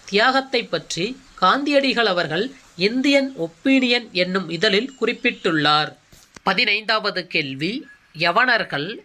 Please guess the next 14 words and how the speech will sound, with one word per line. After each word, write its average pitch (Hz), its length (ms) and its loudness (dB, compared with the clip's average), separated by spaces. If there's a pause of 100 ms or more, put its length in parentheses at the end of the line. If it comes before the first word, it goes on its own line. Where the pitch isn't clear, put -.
(100)
எதனை 247 540 -2
சுமந்து 220 420 -2
வந்து 170 580 -2
அதற்கு 196 460 -4
ஈடாக 190 760 0 (100)
எதை 202 380 -2
ஏற்றிச் 196 520 -4
சென்றனர்? 139 520 -2 (280)
இதற்கான 196 440 0
பதில் 185 200 -2
என்ன 175 320 2
அப்படின்னா, 139 600 -2 (380)
பொன், 190 400 0 (220)
மிளகு. 151 680 -2